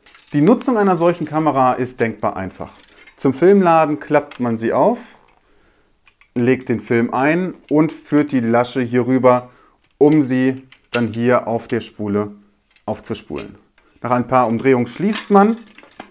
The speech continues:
die Kamera und kann hier hinten durch ein rotes Fenster das Papier des Films sehen. Dann spult man einfach weiter, bis im kleinen Fenster die eins zu sehen ist. Vor der Aufnahme spannt man den Verschluss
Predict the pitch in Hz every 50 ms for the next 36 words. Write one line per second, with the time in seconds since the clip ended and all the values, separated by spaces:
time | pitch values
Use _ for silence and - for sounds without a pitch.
0 | - - - - _ _ - - _ _ _ - - - 160 156 160 160 147 147
1 | 147 147 147 147 - _ _ _ _ _ _ _ _ _ _ _ - 131 143 160
2 | - - - - _ _ - - _ _ _ - - 135 135 131 120 123 120 107
3 | 110 131 135 147 - 131 131 120 123 131 123 - 127 123 117 107 113 127 135 135
4 | 123 - - 117 117 120 120 120 - 123 123 - - - - - - _ - -
5 | 160 160 - - 196 196 196 - 208 202 165 123 - - - - 95 82 - -
6 | - - - - 147 185 233 233 233 - - 208 220 233 220 220 190 180 180 170
7 | 151 - - 151 160 151 - 143 120 123 123 127 131 135 135 - 151 147 139 120
8 | - - 117 - 147 165 160 - - - 131 127 127 123 - 131 123 120 120 120
9 | - 123 120 120 - - 131 131 143 - 117 113 113 117 113 - - - 113 92
10 | 82 85 67 67 - - - - - - - - - - - _ _ _ - -
11 | - 226 226 208 - - 175 202 196 202 - 160 147 143 139 135 135 135 131 135
12 | - _ _ - - - - - 170 170 180 160 - - 135 131 120 117 113 -
13 | - 117 - - 165 202 262 262 - - - -